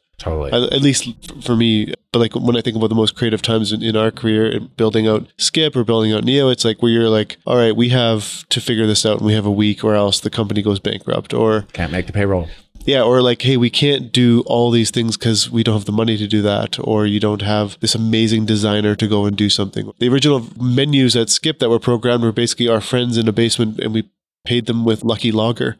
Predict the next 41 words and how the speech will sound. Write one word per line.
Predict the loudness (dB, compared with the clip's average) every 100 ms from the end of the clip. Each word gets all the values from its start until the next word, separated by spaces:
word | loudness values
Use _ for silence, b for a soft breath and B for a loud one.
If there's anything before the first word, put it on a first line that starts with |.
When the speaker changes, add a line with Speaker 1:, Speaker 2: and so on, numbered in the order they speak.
| _
Speaker 2:
Sorry, | 0 0 0
sorry, | -2 2 2
it's | 0
not | -2 -4 -4
Budweiser, | 0 0 0 0
but, | 2
like, | 0 -2 -6 -2
obviously, | 0 2 2
Speaker 1:
Still |
a |
Speaker 2:
like, | 4
Speaker 1:
bad | 2
Speaker 2:
these | 2
are, | 0
Speaker 1:
brand. | -4 -4
Speaker 2:
'cause, | 0
like, | 2
all | 2 2
you're |
trying | 4 2
to | 2
do |
is | 2
get | 0 -4 -4
good | -2 2
enough | 2 2 -2 -6 -8
to | -4
get | -2
you | -2
to | 0
the | 0
next | 0 -2 -4 -6 -10 _
thing | -4 -2 -4 -10 b b b
and | -2
just | 0
kinda | 0 0
survive | 0 0 2 2 2 2
a |
little | 2 2
bit | 2 2
longer. | 0 0 0 0 -2